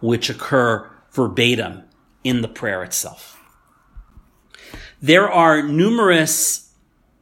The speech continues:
variations, uh, and new forms of prayers for the state of Israel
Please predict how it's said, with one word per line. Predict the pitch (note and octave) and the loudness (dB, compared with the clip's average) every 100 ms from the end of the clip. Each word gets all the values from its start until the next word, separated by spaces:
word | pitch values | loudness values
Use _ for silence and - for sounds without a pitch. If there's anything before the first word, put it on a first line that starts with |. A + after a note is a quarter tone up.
| _ _ C#3+ | _ _ -8
variations, | A2 C#3+ D#3 D3+ C#3+ C#3 - - F#2 D2 - - - _ _ _ _ - | 2 4 6 4 2 2 0 -4 -8 -12 -10 -10 -12 _ _ _ _ -6
uh, | A2 A2 A2 A2 - - | -4 -2 -4 -6 -8 -4
and | C3+ C3 C3 B2+ - | -2 -2 -4 -8 -12
new | D3+ C#3+ F3+ A3+ | -6 -2 0 0
forms | F#3 - F#3 E3+ D3+ A2 G#2+ | -4 -4 2 4 4 0 -6
of | A#2 | -10
prayers | - C#3+ C3+ C#3+ | -6 -2 -2 -2
for | - B2 | -6 -8
the | A2+ | -6
state | - C3 B2 | -4 -4 -4
of | C3 | -4
Israel | D3+ - G2 G2 - | -4 -6 -10 -12 -14